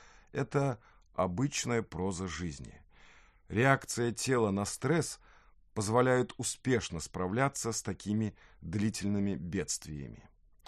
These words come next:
Для этой книги важнее всего третья категория стресса —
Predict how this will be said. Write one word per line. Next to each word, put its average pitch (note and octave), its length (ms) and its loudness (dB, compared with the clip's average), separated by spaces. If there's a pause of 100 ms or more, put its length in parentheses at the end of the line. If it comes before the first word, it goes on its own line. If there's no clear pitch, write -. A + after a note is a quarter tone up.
(460)
Для A#2+ 180 6
этой D#3+ 240 4
книги D#3 760 2
важнее B2 520 2
всего C3+ 380 0
третья C3 600 2
категория G2+ 640 -4
стресса — - 720 -8